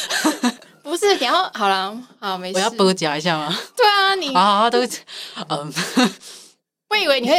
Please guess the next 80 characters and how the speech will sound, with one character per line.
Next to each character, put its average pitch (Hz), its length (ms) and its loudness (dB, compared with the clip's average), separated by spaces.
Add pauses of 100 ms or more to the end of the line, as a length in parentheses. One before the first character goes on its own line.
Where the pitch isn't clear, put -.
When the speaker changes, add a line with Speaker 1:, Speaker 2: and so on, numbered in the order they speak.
(140)
Speaker 2:
因 403 80 0
为 523 120 6
我 247 80 4
高 247 180 0
中 294 140 -2
的 262 60 -4
时 254 40 -4
候 254 80 2
就 277 100 0
真 262 120 0
的 208 80 0
都 202 80 0
在 214 80 0
读 180 180 -10
书， 170 380 -12
对 214 80 -8
吧？ - 260 -10 (320)
我 233 80 -12
高 285 160 2
中 330 160 0
没 320 80 -2
有 226 140 2
什 226 100 -8
么， 170 340 -10 (220)
因 370 80 -2
为 440 60 0
像 403 180 2
我 247 80 4
记 311 100 -2
得 320 80 4
你 214 140 -4
好 202 120 -6
像 202 100 -6
是 311 180 -8
热 277 160 -4
音 226 160 -8
社 220 260 -8
还 180 140 -8
是， 220 140 -12
就 320 100 -14
是 370 100 0
我 320 120 6
高 226 160 0
中 247 160 0
没 240 100 -2
有 196 140 -2
花 226 280 -2
太 240 80 -2
多 214 140 -2
时 214 60 -10
间 196 100 -8
在 214 120 -4
跟 185 340 -8
其 - 120 -14
他 190 200 -6
人 175 120 -10
聊 - 200 -16
天， - 160 -18
我 180 40 -16
都 196 60 -8
在 202 100 -4
读 - 200 -14
书 - 240 -18
啊。 - 240 -18
Speaker 1:
我 180 80 -20
不 165 60 -20
知 180 40 -12
道， 170 80 -2
我 143 80 -4
高 165 160 -2
中 170 100 -2
也 147 60 -8
是 156 160 -12
在， 147 220 -6 (340)
不 156 80 -16
知 - 0 -
道 151 80 -4
在 160 80 -10
干 151 160 -8
嘛。 - 300 -14